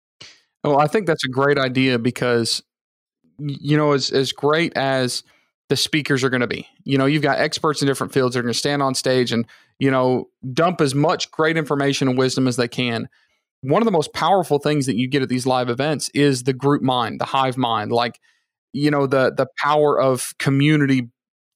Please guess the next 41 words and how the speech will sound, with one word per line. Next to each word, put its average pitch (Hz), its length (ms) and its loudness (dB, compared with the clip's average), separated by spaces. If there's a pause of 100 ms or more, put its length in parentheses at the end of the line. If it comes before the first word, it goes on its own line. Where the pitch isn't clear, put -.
thinking, 127 380 -4 (120)
right? 127 300 -2 (800)
I 165 160 2
have 180 160 0
learned 151 420 2
more 151 240 2
sitting 156 280 -2
around 147 180 0
a - 20 2
lunch 143 300 0
table 135 260 0
with 123 80 2
a 123 40 -4
bunch 127 220 -2
of - 80 -4
strangers 139 540 -2
probably 151 380 0
than 127 100 -2
I 127 80 -2
ever 139 260 0
have 127 340 -2
listening 127 360 0
to 120 80 -2
someone 123 260 -2
on 110 140 -4
stage, 110 360 -2
which 131 140 -4
is 123 80 -4
saying 196 160 -2
a 170 60 0
lot 190 260 2
'cause 139 140 -4
I've 151 120 0
heard 170 140 0
a 151 40 2
lot 143 120 2
of 131 60 -4
great 131 180 -2
people - 260 -6
on 117 80 -4
stage. 120 400 -6